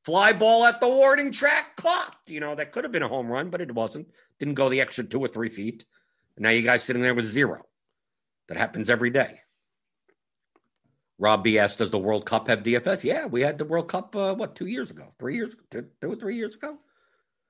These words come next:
Popular, yeah. When the World Cup comes around, I, yeah. I mean, that year in two thousand eighteen, I didn't even play baseball. I didn't play M L B D F S 'cause I was concentrating on World Cup.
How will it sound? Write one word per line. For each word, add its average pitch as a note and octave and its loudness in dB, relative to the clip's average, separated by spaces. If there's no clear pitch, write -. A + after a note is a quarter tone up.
Popular, G3 -4
yeah. - -2
When A#2 -4
the B2+ -2
World F#3 2
Cup - -4
comes G#2+ -2
around, G#2 2
I, B2+ 2
yeah. C3 2
I C#3+ 4
mean, F3+ 4
that G3 8
year G3+ 8
in C#3+ 2
two F3 2
thousand D#3 2
eighteen, D3 -4
I D3 2
didn't D#3+ -2
even D3+ -4
play C#3+ 0
baseball. C3+ -4
I G#2 -6
didn't B2+ -4
play B2+ 2
M B2 4
L A#2 2
B C3 -2
D G#2 -4
F E2+ -4
S F#2 -4
'cause G2+ -8
I A2 2
was G#2 -4
concentrating G2+ -4
on G2+ -6
World G#2 -8
Cup. - -10